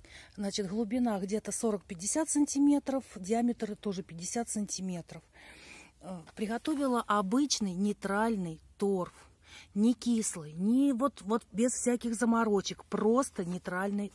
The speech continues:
торф. Мы будем его смешивать со своей родной землёй. И нужно сделать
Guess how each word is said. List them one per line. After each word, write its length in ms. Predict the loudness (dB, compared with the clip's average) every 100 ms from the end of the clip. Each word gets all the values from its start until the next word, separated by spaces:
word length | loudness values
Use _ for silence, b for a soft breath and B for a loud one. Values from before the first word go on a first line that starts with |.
| -2
торф. 220 | -2 -2 -6
Мы 100 | -6
будем 300 | -4 -2 0
его 180 | -2 -4
смешивать 580 | -4 0 0 -2 -8 -12
со 180 | -14
своей 380 | -12 -10 -4 -4
родной 400 | -4 -6 -6 -6 -6
землёй. 520 | -6 -4 -4 -4 -8 -18 B B B B B B B B B -6
И 280 | -2 -2 -6 -8
нужно 520 | -2 0 0 -2 -8
сделать 720 | -10 -8 -4 -2 -2 -8 -18